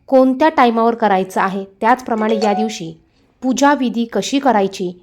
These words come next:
नैवेद्य कोणता दाखवायचा, त्याचप्रमाणे आपण गणपती बाप्पांची स्थापना करताना, प्राण प्रतिष्ठा करत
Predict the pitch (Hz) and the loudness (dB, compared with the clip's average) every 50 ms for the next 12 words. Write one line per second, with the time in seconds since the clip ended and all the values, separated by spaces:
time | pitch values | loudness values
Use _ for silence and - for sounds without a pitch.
0 | _ - 226 233 226 226 226 247 247 247 247 277 269 269 277 214 196 202 196 202 | _ -6 -2 0 2 2 2 0 -2 0 0 -2 -2 0 0 0 0 -2 -2 0
1 | 262 277 269 226 190 - - 208 190 190 190 - 175 175 180 - _ _ _ _ | 0 2 2 2 2 0 -4 -6 -6 -6 -6 -8 -10 -10 -10 -12 _ _ _ _
2 | - - - _ _ _ - 247 262 294 294 - - 247 226 220 214 214 208 208 | -20 -20 -20 _ _ _ 2 2 2 2 0 -2 -2 0 0 0 0 0 -2 -4
3 | 208 208 _ _ _ _ _ _ - 220 220 - 233 233 226 - - 202 226 226 | -6 -10 _ _ _ _ _ _ -2 -2 2 2 2 2 0 -2 -4 -2 0 0
4 | 226 208 220 269 269 294 330 262 254 226 - - 226 220 214 240 226 - - 214 | 0 0 -2 -2 0 2 4 4 4 2 2 -2 -6 -4 -4 -6 -4 -2 0 0
5 | 190 - - 208 220 262 277 277 254 208 196 190 - 196 190 196 185 185 196 190 | 0 0 -2 0 0 0 0 0 -2 -2 -2 -2 -2 -2 -2 -2 -2 -4 -6 -10
6 | _ _ _ _ _ _ - 262 247 240 254 262 262 - - _ _ - 247 226 | _ _ _ _ _ _ 0 2 4 4 2 0 -2 -6 -14 _ _ -6 -6 -4
7 | - 254 240 - - 302 302 294 - 233 220 233 | -4 -4 -4 -2 0 0 0 0 0 0 0 0